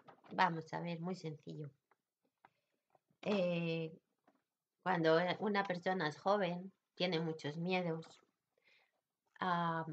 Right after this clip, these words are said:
pasa muchas crisis, no crisis, no crisis, eh,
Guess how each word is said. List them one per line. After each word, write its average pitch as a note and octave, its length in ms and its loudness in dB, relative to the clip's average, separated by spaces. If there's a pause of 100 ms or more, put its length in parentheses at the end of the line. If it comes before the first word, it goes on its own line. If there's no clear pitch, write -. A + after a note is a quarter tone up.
pasa F3+ 320 4
muchas - 360 -6
crisis, G3 580 -2 (600)
no D3 160 -6
crisis, D3+ 840 -10 (1700)
no D3 180 -8
crisis, D3+ 540 -10
eh, D3 720 -8